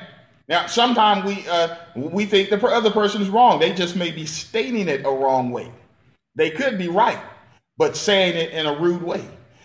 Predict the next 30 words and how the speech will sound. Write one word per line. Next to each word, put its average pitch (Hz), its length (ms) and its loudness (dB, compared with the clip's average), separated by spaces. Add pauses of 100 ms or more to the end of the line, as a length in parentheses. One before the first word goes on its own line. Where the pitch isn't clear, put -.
(180)
They 175 220 2
could 247 340 -2
be 202 120 -4
correct 214 440 0
in 202 120 0
what 208 160 0
they're 214 140 2
saying, 247 500 -4 (360)
but 165 180 4
they're 190 160 6
not 196 260 4
communicating 202 1000 2
it 190 120 -4
in 202 120 0
a 190 80 2
way 208 320 4
that 190 300 2
is, 190 260 2
uh, 180 160 -6 (360)
really 196 300 4
acceptable. 175 560 0
So 170 140 -4
we 196 120 0
have 202 180 6
to 190 60 -4
be 196 100 -2
careful. 262 420 0 (340)
We 220 320 0
handle 220 400 4
money. 226 400 2